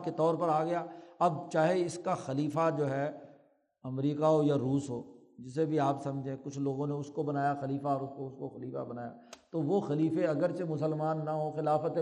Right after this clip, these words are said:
کبریٰ نہ ہو، لیکن کا خلافت الکبریٰ کا تسلط تو ہے نا، ہر پھڈے کے اندر یہ پہنچ جاتے ہیں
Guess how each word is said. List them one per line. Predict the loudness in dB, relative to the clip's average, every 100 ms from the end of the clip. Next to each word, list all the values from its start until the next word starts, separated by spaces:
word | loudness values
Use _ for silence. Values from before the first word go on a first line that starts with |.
| -2
کبریٰ | -2 0 0
نہ | -2
ہو، | -2 -4 -8 -16 -4
لیکن | -2 0 -4 -6 -8 4
کا | 6
خلافت | 8 8 8 8 6 4
الکبریٰ | 2 2 2 4 2 0
کا | -4
تسلط | -4 -4 -4 -4 -4
تو | -4
ہے | -4
نا، | -4 -8 -14 -20 _ _ _ _ _ _ _ _ -20 _ 0
ہر | 6 6
پھڈے | 8 4 6 4
کے | 4
اندر | 2 2
یہ | 2 0
پہنچ | 0 -2
جاتے | -4 -6
ہیں | -12